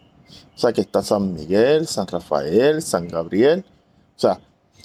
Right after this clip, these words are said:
e-, e-, se crean ese mundo de fantasía. Ese mundo es falso.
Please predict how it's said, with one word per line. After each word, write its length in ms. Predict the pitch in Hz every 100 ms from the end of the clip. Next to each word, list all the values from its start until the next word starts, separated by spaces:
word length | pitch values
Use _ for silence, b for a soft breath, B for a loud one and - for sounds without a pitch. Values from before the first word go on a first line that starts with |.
| -
e-, 200 | 110 110
e-, 100 | 113
se 180 | - 104
crean 400 | 131 151 151 120
ese 240 | 117 - 117
mundo 320 | 113 123 139
de 80 | 110
fantasía. 840 | - 98 87 85 - 107 107 87 - -
Ese 220 | 107 -
mundo 320 | 131 131 139 139
es 140 | -
falso. 760 | - - 98 127 - - 156